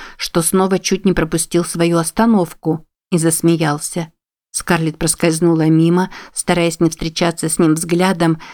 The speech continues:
стискивая лямки рюкзака. "Эй, малышка!"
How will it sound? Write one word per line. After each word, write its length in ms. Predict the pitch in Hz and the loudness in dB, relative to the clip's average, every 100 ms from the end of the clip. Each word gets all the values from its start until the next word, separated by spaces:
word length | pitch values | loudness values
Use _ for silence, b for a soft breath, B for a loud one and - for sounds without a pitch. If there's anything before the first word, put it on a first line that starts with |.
| B | B
стискивая 680 | - 185 170 - 160 160 | -6 -2 -2 0 0 0
лямки 380 | 160 156 151 - | 0 0 -2 0
рюкзака. 640 | 170 160 175 190 - 151 - _ _ _ _ | 0 2 0 0 -2 -4 -4 _ _ _ _
"Эй, 160 | - 143 | 2 4
малышка!" 600 | 139 143 175 - - 156 | 6 4 2 0 -6 -8